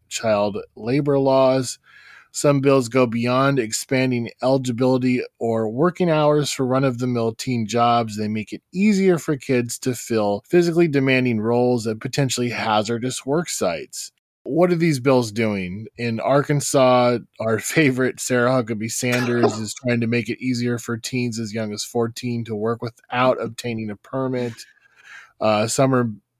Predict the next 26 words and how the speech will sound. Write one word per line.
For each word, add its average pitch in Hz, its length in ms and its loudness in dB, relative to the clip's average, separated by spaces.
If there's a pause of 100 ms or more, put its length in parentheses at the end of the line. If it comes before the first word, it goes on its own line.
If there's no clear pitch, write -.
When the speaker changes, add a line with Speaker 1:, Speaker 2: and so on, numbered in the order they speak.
(140)
Speaker 1:
uh, 113 220 -2
trying 123 340 0
to 117 180 -2
extend 156 520 0
the 175 60 4
amount 160 240 4
of 143 100 2
hours 139 440 4
a 123 40 -4
teen 131 300 -4
can 123 220 -4
work, 120 340 0
so, - 160 -4
like, 104 180 -2
uh, 101 60 -4
even 113 300 -6
up 113 140 -6
to, 110 100 -6
like, 98 160 -6
fifty 120 420 -4
hours 113 380 2
a 104 80 -6
week 110 260 -6
in 110 140 -8
some 110 240 -6
instances. 110 720 -8